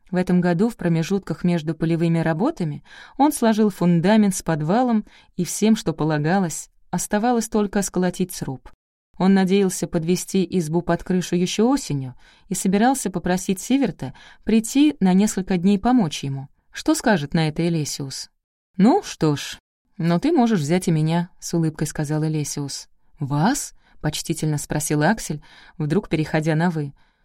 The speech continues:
«У вас талант на другое. Как приятно быть признанным даже и в глуши».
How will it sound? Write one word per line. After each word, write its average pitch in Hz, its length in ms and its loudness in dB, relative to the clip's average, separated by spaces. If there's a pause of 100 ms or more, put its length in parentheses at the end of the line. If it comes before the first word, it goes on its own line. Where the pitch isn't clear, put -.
(180)
«У 160 60 -4
вас 165 260 0
талант 175 400 2
на 180 140 2
другое. 160 640 0 (540)
Как 320 260 2
приятно 190 540 2
быть 160 180 -2
признанным 165 560 2
даже 160 300 0
и 165 60 -2
в 151 60 -8
глуши». 147 640 -6